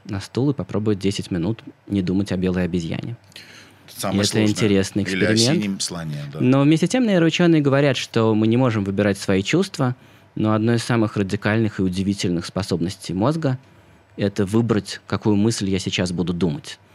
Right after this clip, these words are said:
Speaker 1: Может быть, не идеально, э, это зависит от ваших навыков, и этому можно учиться. А,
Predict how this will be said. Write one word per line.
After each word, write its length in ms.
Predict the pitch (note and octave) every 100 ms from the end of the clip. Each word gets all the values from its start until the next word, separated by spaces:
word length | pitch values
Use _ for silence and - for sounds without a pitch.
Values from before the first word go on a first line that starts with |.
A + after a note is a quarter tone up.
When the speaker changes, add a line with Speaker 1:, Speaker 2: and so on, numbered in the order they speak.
| - -
Speaker 1:
Может 280 | F#2 F#2
быть, 160 | F2 E2+
не 140 | F#2
идеально, 640 | F2 F#2+ G2+ F3+ F3 A#2 - -
э, 360 | G2 G2 D#2 -
это 100 | A2
зависит 220 | G2 G2 -
от 80 |
ваших 240 | F#2+ - -
навыков, 500 | G2+ E2 - - - - - - - -
и 80 | G#2
этому 200 | G#2+ G#2+
можно 280 | G#2 F#2+ G#2
учиться. 460 | A2 F#2 - - A#2+ - - - - - -
А, 460 | - F#2+ F#2+ F2+